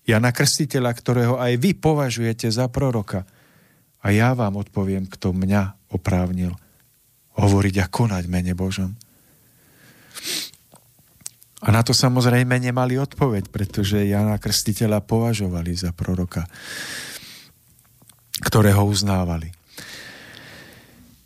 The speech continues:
Čím Ježiš chcel povedať, že nie je dôležité, do akej miery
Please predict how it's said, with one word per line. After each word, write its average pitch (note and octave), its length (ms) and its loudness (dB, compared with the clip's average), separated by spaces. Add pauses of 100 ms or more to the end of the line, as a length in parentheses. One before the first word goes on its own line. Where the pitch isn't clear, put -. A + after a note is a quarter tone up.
(160)
Čím B2+ 320 4
Ježiš C3 480 0
chcel B2 240 4
povedať, B2+ 480 0
že B2+ 160 0
nie D3+ 240 0
je D3 80 -2
dôležité, A2+ 560 0
do A2 160 2
akej A2 280 0
miery A2+ 360 2